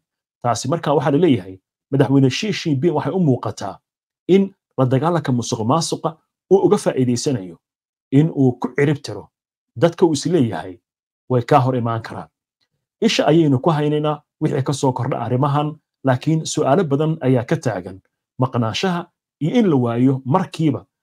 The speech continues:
madax sare oo ka tirsan mas-uuliyiinta waddanka Shiinaha. Intaas ayaan ku soo gabagabeynayaa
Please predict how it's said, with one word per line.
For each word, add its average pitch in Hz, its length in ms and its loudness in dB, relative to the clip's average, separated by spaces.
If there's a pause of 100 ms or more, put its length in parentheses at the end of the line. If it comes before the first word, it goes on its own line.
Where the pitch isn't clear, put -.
(200)
madax 117 280 -6 (100)
sare 127 200 -2 (280)
oo 113 100 -6
ka - 140 -6
tirsan 143 320 -6 (320)
mas-uuliyiinta 131 500 0
waddanka 113 340 -8
Shiinaha. 107 460 -8 (680)
Intaas 147 400 2
ayaan 127 220 0
ku - 80 -4
soo 175 160 2
gabagabeynayaa 123 720 0